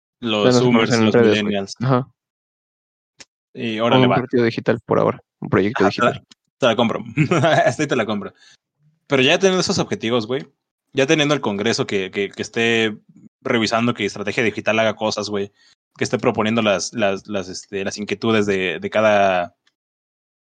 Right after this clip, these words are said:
Speaker 1: de cada congreso local, güey.
Speaker 2: Anda, porque aparte hasta aquí, güey, O P F revisaba lo que hacían los enlaces. Y,
Speaker 1: Ah.
Speaker 2: y, eh, debería ser al revés, ¿no?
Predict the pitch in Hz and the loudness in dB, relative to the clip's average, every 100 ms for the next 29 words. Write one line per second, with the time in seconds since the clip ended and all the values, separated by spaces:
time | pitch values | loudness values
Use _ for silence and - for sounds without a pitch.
0 | _ _ _ _ - 117 117 120 117 104 | _ _ _ _ -4 0 4 4 2 -2
1 | 110 - 101 - 110 123 202 _ _ _ | -2 0 -2 -2 -2 -2 -4 _ _ _
2 | _ _ _ _ 147 143 - 131 131 131 | _ _ _ _ 0 0 0 -2 0 0
3 | 175 247 - 104 - 131 180 240 330 _ | 2 0 2 -4 -2 -4 -2 -2 -4 _
4 | _ _ _ _ _ _ 135 - 156 160 | _ _ _ _ _ _ -2 2 4 4
5 | 170 175 120 - 127 135 - 110 - 107 | 2 2 0 2 2 2 0 -6 -2 0
6 | 113 _ _ _ 110 107 - 104 113 147 | 0 _ _ _ -4 -4 -8 -2 0 0
7 | - - - _ _ _ _ 117 - _ | -4 -12 -14 _ _ _ _ -10 -10 _
8 | - 110 - _ _ _ - 101 113 110 | -2 -2 -4 _ _ _ -6 -2 4 4
9 | 113 123 123 110 135 117 98 113 | 4 0 2 4 4 2 -2 -2